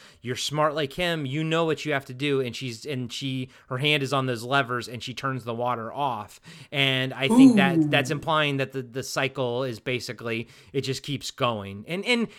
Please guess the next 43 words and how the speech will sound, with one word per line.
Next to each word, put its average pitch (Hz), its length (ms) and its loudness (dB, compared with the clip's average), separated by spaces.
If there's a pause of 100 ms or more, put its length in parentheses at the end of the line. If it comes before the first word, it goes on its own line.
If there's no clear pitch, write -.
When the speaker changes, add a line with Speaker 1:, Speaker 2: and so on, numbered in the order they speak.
(200)
Speaker 1:
uh, 226 140 0
you, 240 200 0
you 226 140 2
gotta 233 220 8
kinda 220 260 0
figure, 226 360 -2
like, 170 320 -2 (460)
I, 151 140 -12
he's 196 300 -4
not 196 400 0
wrong. 143 800 -4 (180)
Like, 156 200 -2
the, 175 160 4
the 151 160 2
little 190 260 6
guy, 120 320 2
he's 139 260 -6
not 156 540 0
wrong. 139 640 0
Speaker 2:
Yeah, 208 380 2
Speaker 1:
He, 202 100 2
Speaker 2:
in 269 100 6
Speaker 1:
there, 208 120 10
there 277 100 4
Speaker 2:
this 196 180 6
Speaker 1:
are, 202 140 8
Speaker 2:
world, 220 480 8
it 185 60 4
Speaker 1:
in 180 80 2
this 175 160 6
Speaker 2:
sucks. 220 340 8
Speaker 1:
world, 185 400 4
you, 208 60 -2
Speaker 2:
Yeah. 196 260 0
Speaker 1:
it 165 100 -4
does 185 260 0
suck, 220 440 -2
but 165 120 -6
you 160 160 -2
have 175 360 -4
to 190 100 -8
sort 175 360 -2
of, 156 180 -2